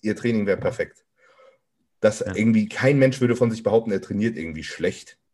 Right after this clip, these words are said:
Speaker 1: Und die Realität sieht aber ganz anders aus.
Speaker 2: Ja.
Speaker 1: Wirklich. So.
Speaker 2: Leute, hört euch wirklich mal den Podcast von Max an und, äh, Alex.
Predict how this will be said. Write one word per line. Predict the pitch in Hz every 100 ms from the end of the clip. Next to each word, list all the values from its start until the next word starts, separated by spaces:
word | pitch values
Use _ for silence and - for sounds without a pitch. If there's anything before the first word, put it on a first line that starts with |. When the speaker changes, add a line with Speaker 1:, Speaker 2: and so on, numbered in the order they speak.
| _ _ _ _ _ _ _ _ 120
Speaker 1:
Und | 110 104 101
die | 98
Realität | 101 104 98 - 123 117
sieht | 104 95
aber | 90
ganz | 87 117 113 110
anders | 117 113 90 -
aus. | 76 - - _ - -
Speaker 2:
Ja. | 90 _ _ _
Speaker 1:
Wirklich. | 98 - - - _ _ _ _ _ -
So. | 65
Speaker 2:
Leute, | 98 101
hört | 120
euch | 123 117
wirklich | 117 -
mal | 113
den | 101
Podcast | 113 - 107 -
von | - 101
Max | 101 101 -
an | 117 127
und, | 98 90 -
äh, |
Alex. | 98 92 110 117 -